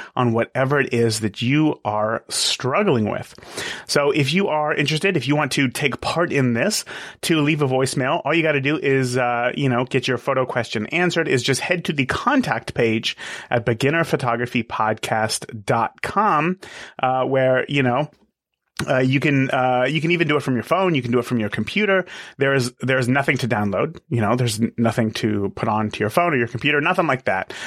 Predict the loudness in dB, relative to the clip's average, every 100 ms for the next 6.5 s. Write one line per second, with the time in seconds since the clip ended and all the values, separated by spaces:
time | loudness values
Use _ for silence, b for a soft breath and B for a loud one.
0 | B B -2 2 2 0 0 0 2 0
1 | 0 0 0 0 0 -2 -4 B B -2
2 | 0 2 0 0 0 0 2 0 0 -2
3 | -6 -6 -2 0 2 2 2 -2 0 0
4 | 2 0 0 -2 -4 -2 0 2 0 0
5 | -4 0 0 2 0 0 -2 0 0 0
6 | 0 0 0 -2 -10